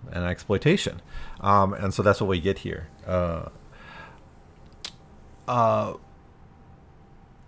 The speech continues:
essentially, the story opens with a debate between our major characters,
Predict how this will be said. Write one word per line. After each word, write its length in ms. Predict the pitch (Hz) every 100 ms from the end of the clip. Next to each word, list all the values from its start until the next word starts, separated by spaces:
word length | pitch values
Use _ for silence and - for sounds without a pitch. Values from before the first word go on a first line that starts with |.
| -
essentially, 460 | 147 - 254 247 180
the 200 | 127 139
story 280 | - 170 131
opens 440 | 143 156 214 240
with 160 | 127 120
a 40 |
debate 440 | 90 - 120 131 -
between 320 | 117 131 107
our 80 | 98
major 300 | 95 90 87
characters, 880 | - 117 113 151 233 285 - -